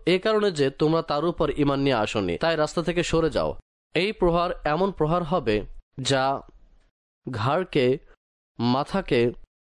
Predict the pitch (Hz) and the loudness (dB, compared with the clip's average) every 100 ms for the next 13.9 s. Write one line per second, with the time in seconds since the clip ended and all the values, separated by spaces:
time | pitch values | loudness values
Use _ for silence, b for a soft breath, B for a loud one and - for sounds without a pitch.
0 | - 180 160 131 156 185 - 190 147 113 | -4 -2 -2 -2 0 0 -2 0 0 2
1 | 147 - 165 156 139 117 92 76 73 - | -2 0 0 0 2 0 0 -4 -6 -10
2 | - - 170 196 196 147 156 208 226 208 | -12 -2 0 0 -2 -2 0 0 0 0
3 | 208 220 - 196 202 160 123 147 156 175 | 0 0 2 2 4 2 2 0 -2 0
4 | 175 147 180 175 190 127 - 131 165 151 | 2 2 2 2 2 2 2 2 2 0
5 | 208 151 135 135 127 143 127 90 73 - | 2 2 2 0 2 2 2 -2 -4 -10
6 | - B - 151 185 170 180 160 175 180 | -16 B -2 2 2 2 2 2 0 0
7 | 196 247 - - _ _ 123 120 151 151 | 0 -2 -8 -16 _ _ -4 0 2 2
8 | 110 82 - - - _ _ _ _ _ | 0 -2 -6 -14 -18 _ _ _ _ _
9 | - 143 196 226 214 196 170 143 156 - | -2 2 2 2 -2 -2 -4 0 -2 -2
10 | 120 80 - - - 131 156 165 180 - | -4 -4 -6 -14 -8 -2 0 0 -2 0
11 | 151 170 120 107 135 160 185 180 170 175 | 2 4 2 0 0 0 0 -2 0 0
12 | 151 123 143 156 165 147 127 151 151 135 | 2 2 2 2 2 2 0 2 2 2
13 | 156 151 156 151 - 131 131 131 113 | 2 2 2 0 0 -2 -2 0 -2